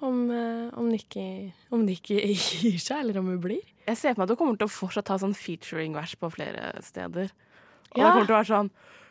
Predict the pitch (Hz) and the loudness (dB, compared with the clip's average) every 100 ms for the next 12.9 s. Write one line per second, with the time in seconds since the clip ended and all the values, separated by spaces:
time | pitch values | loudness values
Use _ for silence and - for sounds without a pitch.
0 | _ - 208 - 233 277 302 311 320 302 | _ 0 0 4 8 10 10 10 6 2
1 | _ _ 180 185 196 190 202 185 185 185 | _ _ -2 0 0 0 0 0 -2 0
2 | 190 240 302 294 285 302 277 277 262 262 | 4 6 6 6 2 6 6 6 4 4
3 | 277 285 302 190 208 214 320 320 339 269 | 4 2 0 0 -2 2 4 8 10 12
4 | 233 247 277 269 240 240 240 247 233 226 | 10 8 4 6 6 6 6 6 4 4
5 | 202 - 226 214 190 185 180 - 180 170 | 0 0 2 2 2 2 0 -2 -2 0
6 | 175 - 175 170 175 185 - 185 170 170 | -2 -4 -4 -2 -2 0 0 0 2 0
7 | 175 208 165 165 - - - 185 165 190 | 2 2 2 -2 -10 -10 -10 -10 -10 -10
8 | 170 311 254 240 - 190 170 185 170 180 | -4 -4 0 -2 0 -4 -4 -8 -6 -6
9 | 175 175 175 165 165 - 175 151 147 165 | -6 -6 -4 -6 -6 -6 -4 -4 -6 -6
10 | 302 _ _ _ - 214 190 175 175 165 | -6 _ _ _ 2 4 6 6 4 2
11 | 160 165 165 - - 175 - - 151 147 | 0 0 -2 -6 -8 -8 -8 -8 -6 -6
12 | 190 - _ - 202 196 202 196 190 | -10 -12 _ -8 -2 -2 0 -2 -2